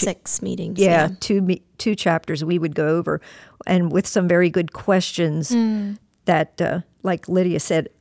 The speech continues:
Speaker 2: the meetings are purposeful. We're not there just chit-chatting or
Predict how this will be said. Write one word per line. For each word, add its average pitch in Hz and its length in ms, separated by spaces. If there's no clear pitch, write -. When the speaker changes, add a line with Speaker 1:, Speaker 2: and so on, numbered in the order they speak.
Speaker 2:
the 190 100
meetings 196 360
are 151 80
purposeful. 170 760
We're 180 140
not 175 240
there 160 120
just 156 340
chit-chatting 165 760
or - 180